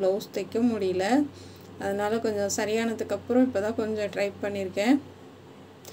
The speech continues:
"என்னடா video போடல?" அப்படின்னு நினச்சிடாதீங்க, இது உடம்பு சரியில்லாதனால தான் போடல. இப்போ வந்து ரெண்டையும் join பண்ணி அமுக்கு தையல் போட்டு எடுத்துக்கோங்க.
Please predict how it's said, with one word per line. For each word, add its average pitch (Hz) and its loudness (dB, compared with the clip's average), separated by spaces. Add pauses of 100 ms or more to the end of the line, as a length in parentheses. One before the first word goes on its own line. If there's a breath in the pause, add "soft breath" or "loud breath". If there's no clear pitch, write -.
(320 loud breath)
"என்னடா 220 2
video 240 6
போடல?" 220 6 (220)
அப்படின்னு 220 4
நினச்சிடாதீங்க, 196 -2 (460)
இது 202 0
உடம்பு 208 2
சரியில்லாதனால 196 0
தான் 196 -2
போடல. 202 2 (500 loud breath)
இப்போ 269 8
வந்து 285 12
ரெண்டையும் 247 10
join 226 6
பண்ணி 220 4
அமுக்கு 220 2
தையல் 208 -2
போட்டு 196 -2
எடுத்துக்கோங்க. 196 0